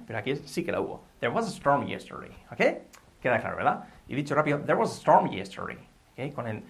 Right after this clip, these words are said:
ta, ta, ta, ta, yesterday. There was a storm yesterday. No podemos decir, there was a storm yesterday.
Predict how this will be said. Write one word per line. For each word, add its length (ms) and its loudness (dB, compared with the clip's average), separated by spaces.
ta, 100 -2
ta, 120 2
ta, 120 -6
ta, 280 2
yesterday. 480 -10
There 100 0
was 120 4
a 40 -2
storm 440 4
yesterday. 400 -6
No 80 -8
podemos 220 0
decir, 200 -8
there 160 -4
was 260 -2
a 80 -6
storm 420 -4
yesterday. 540 -6